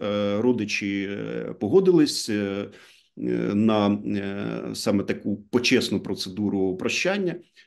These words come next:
Е, процедура мо-, може бути це з під'їздом,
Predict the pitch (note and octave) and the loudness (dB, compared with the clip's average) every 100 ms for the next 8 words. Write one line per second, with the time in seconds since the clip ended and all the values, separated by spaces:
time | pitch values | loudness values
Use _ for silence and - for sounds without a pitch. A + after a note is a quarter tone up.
0 | - A2+ G#2 C3 B2 D3 A3 G#3 F#3+ F#3 | -6 -4 0 0 0 0 2 4 6 6
1 | D#3+ E3 D3+ D3 B2+ - B2 B2 F#2+ G#2 | 4 2 2 0 0 0 2 2 0 -2
2 | A2+ G#2 A#2+ A2+ B2 G2 G#2 G2 | -2 -2 -2 0 0 0 -4 -4